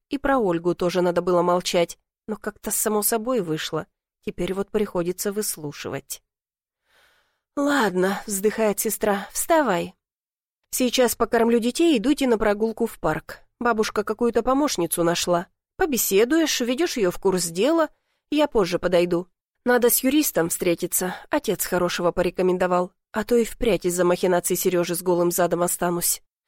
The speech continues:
Вот так живешь черти сколько с мужиком, а он потом в нечто превращается. Как вам, козлам, доверять?" "Не обобщай. Мне можно. Можно. Но только потому, что ты мой брат".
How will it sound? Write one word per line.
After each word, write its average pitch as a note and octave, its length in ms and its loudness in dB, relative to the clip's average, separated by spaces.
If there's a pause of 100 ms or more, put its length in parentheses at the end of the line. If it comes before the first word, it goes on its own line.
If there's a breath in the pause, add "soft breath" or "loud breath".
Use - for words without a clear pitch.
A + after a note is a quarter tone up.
(240 soft breath)
Вот G#3 160 0
так G#3 200 4
живешь G#3 380 4
черти F4+ 320 0
сколько D#4+ 400 2
с - 80 0
мужиком, C#4 680 2
а D4+ 100 4
он G4 160 4
потом F4+ 460 2
в D#4 80 -6
нечто C#4+ 420 2
превращается. A#3+ 960 0 (420)
Как E4+ 260 0
вам, F#3+ 200 2
козлам, G#3 460 4
доверять?" G#3 540 2 (920)
"Не G#3+ 280 0
обобщай. F#3 760 -2 (200)
Мне F4+ 320 4
можно. A3 580 0 (480)
Можно. F3+ 640 2 (320)
Но C4+ 100 0
только B3 280 0
потому, B3+ 340 2
что - 180 -2
ты C4 140 0
мой C4 160 4
брат". A#3+ 480 -2